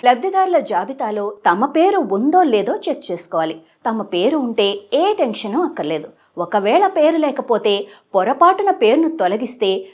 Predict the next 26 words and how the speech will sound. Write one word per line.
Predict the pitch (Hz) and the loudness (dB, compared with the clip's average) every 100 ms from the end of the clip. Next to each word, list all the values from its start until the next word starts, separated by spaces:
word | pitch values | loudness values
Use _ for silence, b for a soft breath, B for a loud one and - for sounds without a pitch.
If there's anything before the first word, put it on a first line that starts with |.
| B | B
తిరిగి | 339 403 403 | 0 2 0
వ్యవసాయ | 262 220 269 349 339 - | 2 2 2 0 -2 -2
అధికారులను | 226 262 269 262 240 | -4 -4 -4 -4 -6
కలిసి | 240 175 180 339 494 - | -4 -4 -2 -2 -2 0
పేరు | 285 349 370 | 4 4 2
నమోదయ్యేలా | 226 185 247 311 233 208 202 - 320 | -2 -2 -2 2 2 2 -2 -4 -8
చేసుకోవాలి. | - - 170 160 160 B B 180 | -8 -6 -4 -4 -6 B B -6
లేదంటే | 180 233 247 226 320 427 B | -4 -4 -2 0 0 -2 B
పీఎం | 349 381 392 | 2 2 2
కిసాన్తో | 381 330 285 262 233 | -2 -2 -4 -2 -4
పాటు | 226 208 294 220 B B | -2 0 2 2 B B
ఏపీలో | 247 339 381 370 320 | -2 0 0 2 2
కూడా | 254 226 240 254 | 2 2 0 0
అన్నదాత | 247 349 370 370 | 0 2 2 0
సుఖీభవ | 330 277 294 262 262 254 | -4 -4 -6 -4 -2 -2
మనీ | 190 196 320 | -2 -2 -2
కోల్పోయే | 277 233 233 220 | 0 -2 0 0
ప్రమాదం | 208 208 175 214 254 202 | 0 -6 -6 -6 -10 -12
ఉంటుంది. | 180 170 160 - - | -8 -8 -8 -12 -14
ఎందుకంటే | 185 208 262 233 233 240 B B | -10 -6 -4 2 2 2 B B
ఏపీ | 233 285 294 | 4 4 2
ప్రభుత్వం | 262 226 214 233 240 | -4 -2 -2 0 0
పీఎం | 381 349 359 359 | 0 0 0 2
కిసాన్ | 339 294 302 302 | 0 -2 0 0
పొందిన | 285 269 254 | -2 -2 -2
రైతుల్ని | 202 175 202 214 202 196 | 0 -2 -2 -4 -4 -6